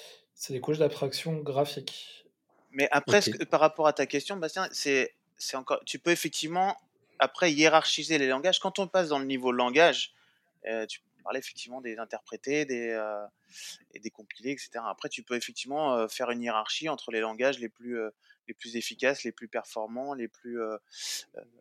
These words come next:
Speaker 3: Oui, oui, mais ça, il y a, il y
Speaker 2: mais,
Speaker 3: a pas
Speaker 2: mais,
Speaker 3: de,
Speaker 2: mais ça reste des
Speaker 3: il y a
Speaker 2: langages,
Speaker 3: pas de
Speaker 2: ça reste des
Speaker 3: sujet.
Speaker 2: langages qu'il faut apprendre.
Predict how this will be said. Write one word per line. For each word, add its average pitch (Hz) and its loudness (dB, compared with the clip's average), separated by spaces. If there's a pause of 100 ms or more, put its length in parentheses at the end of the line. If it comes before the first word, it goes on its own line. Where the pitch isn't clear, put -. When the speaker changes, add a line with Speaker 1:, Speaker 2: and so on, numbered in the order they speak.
(1200)
Speaker 3:
Oui, 175 12
oui, 143 12
mais 104 10
ça, 120 8
il 104 6
y 101 6
a, 131 8
il 131 8
y - 8
Speaker 2:
mais, - 8
Speaker 3:
a 131 2
pas 127 -2
Speaker 2:
mais, 131 6
Speaker 3:
de, 131 -2
Speaker 2:
mais 135 2
ça 135 2
reste 165 6
des - 6
Speaker 3:
il - 6
y - 6
a 156 10
Speaker 2:
langages, 180 8
Speaker 3:
pas 110 4
de - 6
Speaker 2:
ça 107 2
reste 127 4
des 131 6
Speaker 3:
sujet. 131 4
Speaker 2:
langages 156 2
qu'il - -6
faut 120 2
apprendre. 139 0